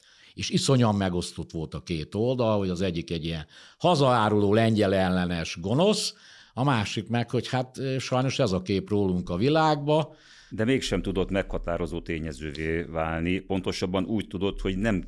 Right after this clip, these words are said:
Speaker 2: kevésbé érdekelte ez a lengyel társadalmat, mint
Speaker 1: Hát,
Speaker 2: amennyire feltételezték
Speaker 1: sőt,
Speaker 2: a kormányzó
Speaker 1: ö,
Speaker 2: párban a piszben.
Speaker 1: Egyébként ezt szokták mondogatni, hogy a lengyel kormány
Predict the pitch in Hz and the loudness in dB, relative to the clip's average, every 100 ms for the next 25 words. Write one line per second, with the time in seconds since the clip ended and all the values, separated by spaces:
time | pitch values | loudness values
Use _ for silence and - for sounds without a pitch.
0 | - - 117 92 76 87 85 80 82 78 | -6 -4 0 0 0 0 0 -2 -6 -6
1 | 80 - 80 76 78 78 78 76 - 73 | -8 -6 -8 -6 -6 -6 -6 -8 -10 -10
2 | - 80 87 90 104 - - _ _ _ | -10 -4 -2 0 -2 -4 -14 _ _ _
3 | 85 90 90 90 92 90 90 82 85 - | -4 0 2 2 2 2 0 0 -2 -2
4 | 82 - - 135 120 87 - 120 117 113 | -4 -4 -2 2 4 2 2 2 4 2
5 | 90 - 90 85 85 - 76 71 71 _ | -2 -2 0 0 -4 -6 -8 -10 -16 _
6 | _ 101 110 110 110 101 104 - - - | _ -2 0 0 0 0 -2 -4 -6 -2
7 | 143 143 147 90 95 95 92 90 90 92 | -2 0 -2 0 -2 0 0 0 -2 -2
8 | 95 92 90 87 104 117 104 87 82 _ | -2 0 0 2 2 2 2 0 -4 _
9 | - 90 90 90 87 82 87 101 | -4 -2 0 0 0 -2 0 -2